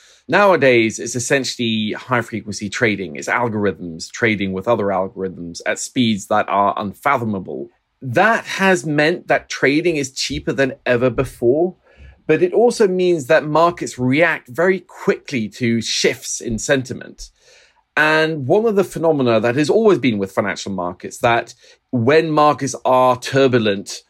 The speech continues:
it's harder to sell, and you, your, the impact of you selling something is far greater than it would be in normal times. That has always been the case. But it seems to be becoming even more pronounced over the past ten years.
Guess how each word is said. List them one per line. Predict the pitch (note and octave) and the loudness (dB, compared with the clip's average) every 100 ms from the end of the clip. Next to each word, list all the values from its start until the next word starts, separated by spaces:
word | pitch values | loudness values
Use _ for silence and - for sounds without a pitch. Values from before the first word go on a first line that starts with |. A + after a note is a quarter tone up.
| _ _ | _ _
it's | - A#2+ | -2 -2
harder | - C#3+ C#3+ C#3+ A#2+ | -2 4 4 4 2
to | - | -6
sell, | G#2 - C3 G#2+ G2+ - | -6 0 2 2 0 0
and | A#2+ A#2 A2+ | 0 0 -2
you, | A2+ A#2+ - | -6 -8 -4
your, | A#2 B2+ | 2 2
the | A#2+ C3+ D3+ | 2 0 0
impact | F3 F3 D#3 C3 - | -2 -2 -4 -4 -6
of | A#2+ | -6
you | A2 | -4
selling | - - E3+ D#3+ A#2 | -4 0 2 2 -2
something | - G#2+ G2 G#2+ G#2 | -4 -6 -4 -4 -2
is | G#2+ G#2+ G#2+ G2+ - G#2+ G#2+ - | -2 0 0 -2 -8 -18 -20 -4
far | D#3 C#3+ | 0 2
greater | A#2+ B2+ B2+ B2 | 2 2 0 -2
than | G#2+ | -8
it | G#2+ | -4
would | A2+ A2+ | -2 -2
be | |
in | A2+ | -2
normal | B2 F3 C3 | 0 0 0
times. | - A2+ G#2+ A2 - _ _ | -2 -4 -4 -8 -16 _ _
That | - | 0
has | D3 | 2
always | - C#3 B2 | 4 4 2
been | - G#2 | 0 -8
the | - | -8
case. | - - - - _ - | -14 -14 -16 -18 _ -10
But | - | 2
it | E3+ | 2
seems | - G3+ | 2 0
to | F#3+ | 2
be | F3 | 0
becoming | B2+ - E3 D#3 C#3+ C#3 | 0 -4 -2 0 -2 -4
even | D#3+ E3+ D#3 | -2 0 0
more | D3+ D3 E3+ F#3 F3+ | 0 4 6 6 4
pronounced | - B2 G#2 F2+ - - - _ _ _ | -2 -6 -4 -6 -8 -12 -12 _ _ _
over | C3+ C3 | 2 4
the | B2 | 2
past | B2 C#3 B2+ B2+ | -2 -2 -2 -2
ten | C3 A2+ | -6 -4
years. | A#2+ A#2+ G#2 G2 G2 | -2 0 0 -2 -6